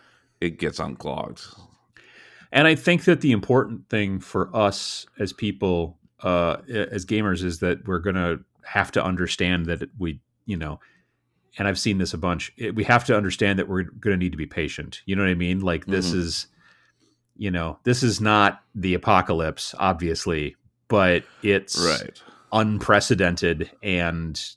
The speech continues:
Speaker 2: if the worst
Speaker 1: Yeah.
Speaker 2: thing that happens to you is that your stuff doesn't get shipped on time, or the game that you were really looking forward to doesn't make its date,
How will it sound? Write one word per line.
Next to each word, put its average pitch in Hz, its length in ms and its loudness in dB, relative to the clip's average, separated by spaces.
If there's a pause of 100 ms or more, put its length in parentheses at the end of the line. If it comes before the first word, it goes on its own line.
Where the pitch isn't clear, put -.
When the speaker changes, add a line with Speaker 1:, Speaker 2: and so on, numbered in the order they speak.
(480)
Speaker 2:
if - 480 -4
the 104 80 0
worst 110 240 4
Speaker 1:
Yeah. - 40 -8
Speaker 2:
thing 113 140 6
that 101 100 4
happens 101 380 4
to - 120 -2
you 95 400 4
is 85 300 -2
that 87 340 0
your 85 80 -8
stuff - 300 0
doesn't 90 300 -2
get 80 140 -6
shipped - 320 -2
on 85 140 -2
time, 85 480 -2
or 85 180 -4
the 80 100 -6
game 87 280 -2
that - 100 -8
you 87 100 -6
were 82 120 -4
really 82 200 -6
looking 85 260 -8
forward 85 340 -4
to 85 120 -4
doesn't 78 320 -6
make 78 200 -8
its - 140 -12
date, 82 400 -2